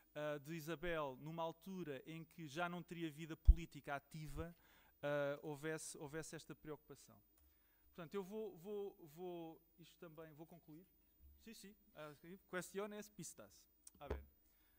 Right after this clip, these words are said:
ah, eu vou ler aqui estas conclusões finais, ah, é mais fácil. Ah,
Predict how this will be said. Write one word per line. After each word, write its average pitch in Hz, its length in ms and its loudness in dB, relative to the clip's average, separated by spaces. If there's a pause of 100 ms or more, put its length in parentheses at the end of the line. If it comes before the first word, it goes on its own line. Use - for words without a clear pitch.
(200)
ah, 165 200 -8
eu 190 120 -6
vou 185 220 -8
ler 190 160 -8
aqui 175 340 -12
estas 170 360 -14
conclusões 151 460 -14
finais, 127 460 -16 (920)
ah, 139 260 -12
é 131 40 -14
mais 131 220 -16
fácil. 127 460 -18 (1900)
Ah, 160 520 -6